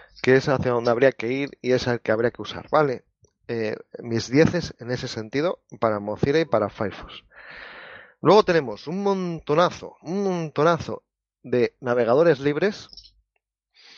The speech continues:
Por ejemplo, eh, Chromium, Brave, mm,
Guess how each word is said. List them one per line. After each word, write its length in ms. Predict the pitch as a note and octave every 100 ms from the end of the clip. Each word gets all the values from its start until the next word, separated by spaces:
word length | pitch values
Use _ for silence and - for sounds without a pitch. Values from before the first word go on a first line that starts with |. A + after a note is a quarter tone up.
| - - _ _ _ _ _ _
Por 100 | -
ejemplo, 720 | A2+ A#2+ A#2 A2 A2+ G#2+ G2 _ _ _ _ _ _
eh, 420 | C3+ A#2 G#2 F#2+ F2
Chromium, 880 | - B2 B2 B2 B2+ B2+ B2+ B2 G#2+ -
Brave, 560 | - A#2+ A#2+ A2 G#2+ A2 - - - - _ _ _ _ _ _
mm, 600 | C3+ A2+ F#2+ F2+ E2 D2+